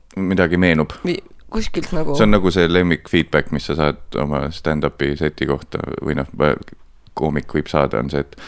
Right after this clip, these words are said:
Speaker 1: jumala naljakas oli, aga ma ühte osa nagu olen kuskilt kuulnud.
Speaker 2: Mm.
Speaker 1: Et see mingi teema vist, ma olen nagu kuskilt seda kuulnud. See on, ütle, ütle konkreetselt, kus sa seda kuulnud oled.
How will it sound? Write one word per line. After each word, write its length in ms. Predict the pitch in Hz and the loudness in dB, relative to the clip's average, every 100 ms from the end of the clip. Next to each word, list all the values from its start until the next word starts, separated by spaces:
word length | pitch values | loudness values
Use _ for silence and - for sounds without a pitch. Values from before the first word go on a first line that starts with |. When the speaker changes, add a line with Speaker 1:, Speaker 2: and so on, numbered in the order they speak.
| - - - - | -20 -20 -20 2
Speaker 1:
jumala 320 | 113 123 95 | 6 6 6
naljakas 440 | 104 110 - - | 6 4 2 0
oli, 140 | 76 76 | 0 2
aga 100 | 80 | 2
ma 140 | 95 | 2
ühte 540 | 78 76 131 131 - | 2 0 0 0 2
osa 220 | 110 104 80 | 4 4 4
nagu 160 | 80 | 4
olen 120 | 80 80 | 2 0
kuskilt 340 | 87 - - | -2 -4 -6
kuulnud. 400 | 92 80 65 - - - - | -2 0 -2 -6 -14 -20 -18
Speaker 2:
Mm. 320 | - 160 151 | -10 -6 -4
Speaker 1:
Et 180 | - - | -2 0
see 220 | - 95 | 2 2
mingi 240 | 85 104 104 | 2 0 2
teema 300 | 110 104 80 | 4 4 2
vist, 200 | 78 - | 0 -2
ma 100 | 90 | 0
olen 100 | 87 | 2
nagu 200 | 85 82 | 0 -2
kuskilt 360 | 90 - - - | -4 -4 -8 -4
seda 160 | 71 | -4
kuulnud. 360 | 71 71 58 - - - - - | -2 -2 -4 -8 -14 -20 -20 -8
See 120 | 104 | -6
on, 60 | - | 0
ütle, 380 | 117 - 104 - - | 0 2 0 0 -2
ütle 360 | - 113 - 110 | 0 0 0 0
konkreetselt, 480 | 113 117 113 - - | 2 2 0 0 -6
kus 200 | 76 85 | -6 -6
sa 60 | |
seda 160 | 82 82 | -4 0
kuulnud 320 | 90 76 64 | 0 0 -2
oled. 240 | - - | -4 -6